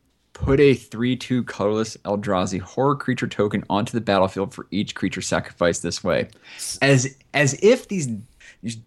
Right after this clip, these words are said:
damn Aristocrat decks didn't already have the ability to dome you out from, like, twelve,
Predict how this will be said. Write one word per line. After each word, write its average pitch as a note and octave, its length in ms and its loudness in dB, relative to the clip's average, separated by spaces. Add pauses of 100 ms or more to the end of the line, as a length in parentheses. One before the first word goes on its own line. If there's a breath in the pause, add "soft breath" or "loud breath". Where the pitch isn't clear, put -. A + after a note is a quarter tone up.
damn A3 380 4 (220)
Aristocrat C#3 580 -2
decks A#2+ 240 2
didn't C#3+ 340 -2
already C3+ 360 2 (280)
have B2 220 -6
the A#2+ 60 0
ability A#2+ 260 2
to G#2+ 80 0
dome G2 260 0
you A2+ 120 4
out F#2+ 160 2
from, A2 120 -4
like, F#2 200 -2
twelve, F#2 520 4